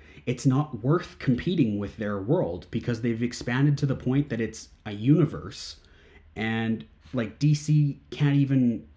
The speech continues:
get a party of three people in a room. <laughs> You know what I mean? Like, Marvel, like, it, that's, that's a pipe dream to, like, have the exact same universe as Marvel, but with the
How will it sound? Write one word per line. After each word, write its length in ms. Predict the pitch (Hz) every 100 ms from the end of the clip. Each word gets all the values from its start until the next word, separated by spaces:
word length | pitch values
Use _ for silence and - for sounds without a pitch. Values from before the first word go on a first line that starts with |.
| 123 123
get 320 | 139 131 -
a 40 | 117
party 460 | - 135 143 131
of 120 | 117 -
three 280 | - 151
people 400 | - 170 156 127
in 100 | 107
a 60 | 95
room. 400 | 90 82 73 -
<laughs> 180 | _ _
You 120 | 123
know 140 | 156 151
what 120 | 143
I 40 |
mean? 380 | 123 135 170 175
Like, 320 | 143 120 110 - - - - -
Marvel, 360 | 147 160 160 -
like, 200 | 170 151
it, 260 | 151 147 147
that's, 360 | 151 147 -
that's 220 | - 151 147
a 40 |
pipe 340 | - 139 127
dream 420 | - 87 90 71 - _ _ _ _ _ _ _ _ -
to, 200 | 120 110
like, 260 | 104 104
have 380 | - 110 104 104
the 160 | 107 107
exact 440 | 98 117 107 -
same 220 | 113 107
universe 480 | 107 107 101 101 -
as 120 | 98
Marvel, 540 | 101 104 101 101 98 - - - -
but 200 | 101 101
with 380 | 120 120 107
the 380 | 104 95 90 87